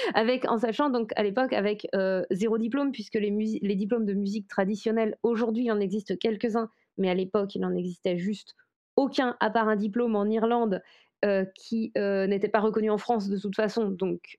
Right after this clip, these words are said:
ne m'aurait pas servi à grand-chose, heu, qui est le diplôme du Irish Harp Center de Jan Harrison.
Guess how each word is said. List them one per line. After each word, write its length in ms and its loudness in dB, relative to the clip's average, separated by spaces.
ne 260 -2
m'aurait 300 -2
pas 140 -4
servi 320 -6
à 60 -2
grand-chose, 500 -2
heu, 220 2
qui 200 -4
est 40 2
le 140 0
diplôme 340 0
du 100 0
Irish 380 0
Harp 140 2
Center 460 0
de 120 -2
Jan 140 -2
Harrison. 280 0